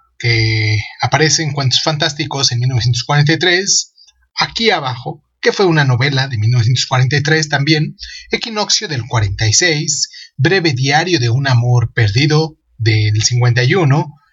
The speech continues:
Acapulco en el sueño, del, también del cincuenta y uno, Tapioca Inn del cincuenta y dos, solo después de aparecer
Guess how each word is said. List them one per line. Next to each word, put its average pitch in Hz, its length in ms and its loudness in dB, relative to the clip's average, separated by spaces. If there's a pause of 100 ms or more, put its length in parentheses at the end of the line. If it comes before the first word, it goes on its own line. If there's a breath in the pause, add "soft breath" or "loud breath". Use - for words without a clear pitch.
(500 loud breath)
Acapulco 233 720 -2
en 147 120 -2
el 123 140 0
sueño, 214 460 0 (720)
del, 123 280 4
también 156 300 0
del 147 120 2
cincuenta 160 420 -2
y 196 60 0
uno, 165 380 0 (320 soft breath)
Tapioca 160 640 -2
Inn 196 540 -4
del 123 160 2
cincuenta 113 440 -2
y 104 40 -2
dos, - 540 -2 (440 soft breath)
solo 269 280 0
después 180 440 0
de 156 60 0
aparecer 143 580 0